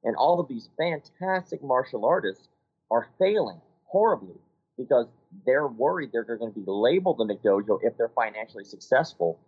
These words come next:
not understanding that if you're not financially successful, your business will fail and no one will follow you because you aren't teaching anymore. <laughs> You know, you're gonna be working in a Winn-Dixie or whatever the hell else you do. You know, and so the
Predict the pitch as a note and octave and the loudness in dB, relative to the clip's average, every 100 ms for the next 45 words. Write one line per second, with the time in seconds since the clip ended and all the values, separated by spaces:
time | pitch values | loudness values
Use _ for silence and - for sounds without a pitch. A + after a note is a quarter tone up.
0 | _ _ G2 A#2+ D#3 - C#3 B2 A2+ - | _ _ -2 0 0 0 -2 -2 -6 -4
1 | C#3+ E3 G#2 G2+ G2+ - _ A2+ A2+ C3 | -4 -4 -8 -2 -2 -2 _ -6 -4 -2
2 | B2 C#3+ - B2+ B2+ B2+ A2+ - - C3+ | 0 0 -2 -4 -4 -8 -12 -14 -2 0
3 | E3+ A#2+ A2 - _ - C#3 D3 D#3+ F3 | 0 -2 -4 -6 _ -4 0 0 0 -2
4 | C#3+ - A#2 C3+ - D3 F#3 G#2 F#2+ _ | -6 -4 2 2 2 0 2 0 -2 _
5 | _ - D3+ C#3 C3 D3 F3 E3+ D#3 D#3+ | _ -2 -2 0 2 2 2 0 -2 -2
6 | F#3+ E3+ A2+ B2+ B2+ C3+ A#2+ B2 D3 D#3+ | -2 -2 -2 -6 -4 0 0 -4 -2 -2
7 | E3+ - F#3+ F#3+ B2 G2+ F#2 C#2+ - - | -2 -6 -12 -6 -4 -4 -4 -6 -8 -6
8 | C#3 C#3+ - - B2+ A2+ A#2 B2+ B2 C3 | -2 -2 -4 -2 0 4 2 2 -2 0
9 | C3 C3+ C#3+ C3+ C#3+ D3 F3 - A#2 F#2+ | 2 0 0 0 0 2 0 -2 -4 0
10 | F#2+ A2+ A#2+ B2 C3+ C#3 C#3 A2+ F2+ _ | 2 4 4 4 4 4 0 -4 -20 _
11 | _ _ - A2 A#2 G2 A2+ C3+ A2+ G#2 | _ _ -8 0 0 0 -2 -2 -2 -2